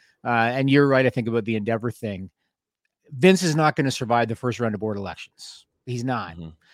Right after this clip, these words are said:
Speaker 1: And so whenever that is, whether it's twelve months from now, eight months from now, he won't survive it.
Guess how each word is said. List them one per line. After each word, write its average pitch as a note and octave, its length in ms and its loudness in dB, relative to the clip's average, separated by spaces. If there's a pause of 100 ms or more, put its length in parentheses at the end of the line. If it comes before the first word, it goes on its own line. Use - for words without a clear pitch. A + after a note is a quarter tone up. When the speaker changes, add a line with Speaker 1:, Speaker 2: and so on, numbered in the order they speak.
(240)
Speaker 1:
And A#2 180 -6
so A#2+ 300 0
whenever B2+ 400 0
that C3+ 260 2
is, A2 300 0
whether A#2 360 -2
it's - 440 -6
twelve C3 280 -4
months B2+ 220 -4
from A#2+ 160 -6
now, A2+ 220 -2
eight B2+ 200 -8
months A#2+ 220 -6
from A#2 180 -12
now, G#2+ 280 -10
he A2 120 -12
won't B2 200 -10
survive A2 340 -6
it. D3 180 -6